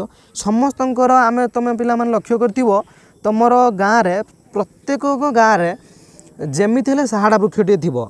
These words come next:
ଘରର ଆଖାପାଖି ହଉ ବା ଯୋଉ ଖଳାବାଡ଼ି ଆମର ଧାନ ଯୋଉଠି ଆମର ରଖା ହୁଏ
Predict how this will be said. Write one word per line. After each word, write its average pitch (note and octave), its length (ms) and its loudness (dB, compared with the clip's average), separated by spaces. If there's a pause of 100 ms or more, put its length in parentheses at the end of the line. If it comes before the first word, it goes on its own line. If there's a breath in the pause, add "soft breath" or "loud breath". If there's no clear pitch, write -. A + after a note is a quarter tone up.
(100)
ଘରର A3 320 0
ଆଖାପାଖି A3 440 -2
ହଉ A3 280 0
ବା A3 220 4
ଯୋଉ G#3 220 -2
ଖଳାବାଡ଼ି G#3+ 560 2
ଆମର G#3 260 -2
ଧାନ F#3 320 -4
ଯୋଉଠି G3+ 280 -2
ଆମର G3 200 -4
ରଖା F#3+ 180 -6
ହୁଏ F3+ 180 -4